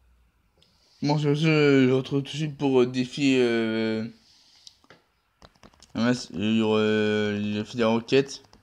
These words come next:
Des roquettes, euh, des quêtes de mercredi sauvage. Donc, à tout de suite. Ouais, je, je rien dire, c'est pas un live en ce moment. Et que,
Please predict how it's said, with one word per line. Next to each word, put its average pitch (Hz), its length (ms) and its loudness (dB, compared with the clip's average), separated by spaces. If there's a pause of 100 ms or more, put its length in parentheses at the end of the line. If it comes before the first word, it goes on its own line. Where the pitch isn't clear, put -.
(340)
Des 110 120 -4
roquettes, 107 280 -6
euh, 104 640 -2
des 110 100 -4
quêtes 120 160 -4
de 117 60 0
mercredi 113 340 -2
sauvage. 113 540 -4 (1160)
Donc, 151 420 0
à 143 80 0
tout 190 140 -6
de 143 100 -2
suite. 117 500 -6 (3250)
Ouais, 104 100 -4
je, 110 160 -8
je 101 140 -12
rien 110 240 -2
dire, 120 160 0
c'est - 80 -12
pas 117 80 -4
un 113 180 -2
live 120 200 0
en 110 40 -4
ce 110 140 -10
moment. 120 420 -4
Et 113 180 -2
que, 107 360 -8